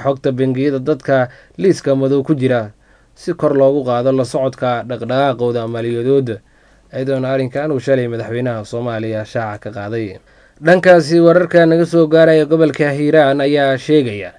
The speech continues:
in warar dheeraad ay ka soo baxayaan dagaal culus oo shalay duhurkii ku dhex maray nawaaxiga deegaankaasi, waa deegaanka Baryabaal ee gobolka Hiiraan, ciidanka dowladda iyo kuwa deegaanka oo iskaashanaya iyo kooxda Al-Shabaab. Dagaalka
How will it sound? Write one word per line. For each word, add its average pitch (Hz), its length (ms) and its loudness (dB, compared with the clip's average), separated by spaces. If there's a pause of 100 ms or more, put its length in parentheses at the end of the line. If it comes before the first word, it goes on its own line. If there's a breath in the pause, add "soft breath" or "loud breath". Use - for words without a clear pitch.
(260 soft breath)
in 135 160 -2
warar 147 240 2
dheeraad 147 480 2
ay 131 80 -2
ka 147 80 -8
soo 143 160 -2
baxayaan 143 480 0
dagaal 143 240 2
culus 127 400 -4
oo 117 240 -6
shalay 147 320 0
duhurkii 131 720 0 (160)
ku - 80 -6
dhex 147 240 -2
maray 139 160 0
nawaaxiga 143 480 2
deegaankaasi, 135 880 0 (340 soft breath)
waa 120 140 -6
deegaanka 139 640 2
Baryabaal 143 520 2 (400 soft breath)
ee 143 100 -2
gobolka 151 400 0
Hiiraan, 139 400 2
ciidanka 147 360 0
dowladda 139 440 2
iyo 139 240 2
kuwa 160 180 4
deegaanka 143 500 2
oo 135 40 2
iskaashanaya 131 720 0 (420 soft breath)
iyo 131 160 -2
kooxda 127 400 0
Al-Shabaab. 131 640 -2 (460 soft breath)
Dagaalka 127 420 -2